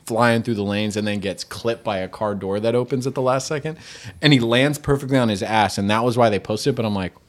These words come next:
"What the fuck was that camera that just showed the entire city view and followed him?" And then he gets hit by the car and he's sitting down.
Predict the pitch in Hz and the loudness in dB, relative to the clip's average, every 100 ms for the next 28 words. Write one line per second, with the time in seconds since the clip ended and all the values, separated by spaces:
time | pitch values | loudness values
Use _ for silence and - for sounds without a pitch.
0 | _ - 127 147 185 175 131 104 - 135 | _ -8 -6 0 0 2 0 0 2 2
1 | 151 95 87 82 _ _ _ _ 107 95 | 4 2 0 -4 _ _ _ _ 0 2
2 | 107 - 123 98 110 104 - 104 107 110 | 0 2 2 2 -2 -4 -4 -2 0 0
3 | 107 - 98 95 101 107 98 98 - _ | -2 -4 -6 -8 -8 -8 -6 -8 -12 _
4 | - 110 104 139 143 156 131 117 104 107 | -12 -10 -2 6 8 8 6 2 -2 -2
5 | 127 139 139 123 - 139 123 117 113 - | 0 2 2 0 -4 -6 -2 -2 -2 -2
6 | 135 113 107 - 131 113 104 110 107 95 | 0 0 -4 -8 -6 -6 -6 -4 -4 -6